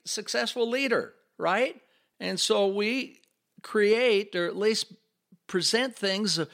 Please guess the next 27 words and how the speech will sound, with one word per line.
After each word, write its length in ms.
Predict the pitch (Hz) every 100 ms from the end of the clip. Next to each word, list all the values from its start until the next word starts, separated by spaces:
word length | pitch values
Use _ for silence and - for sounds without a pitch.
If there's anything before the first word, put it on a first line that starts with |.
| _ -
of 160 | 165
how 260 | - 208 220
we 160 | 233
can 200 | 226 220
create 480 | 185 - 202 214 208
positive 520 | - 185 190 185 190
change. 480 | - 240 285 240 - - - -
We're 180 | 185 247
not 200 | 269 196
even 220 | 202 185
saying 320 | - 208 196
we're 120 | 175
right 280 | 165 196 208
or 80 | 185
wrong, 400 | 175 226 269 180
but 160 | 156
we've 180 | 175 185
got 240 | 175 196 190
this 220 | 180 -
idea 360 | 170 160 220 320
that 100 | 165
we 100 | 147
think 280 | - 196
things 260 | 180 196 180
can 160 | - 180
be 100 | 170
better. 400 | 175 180 123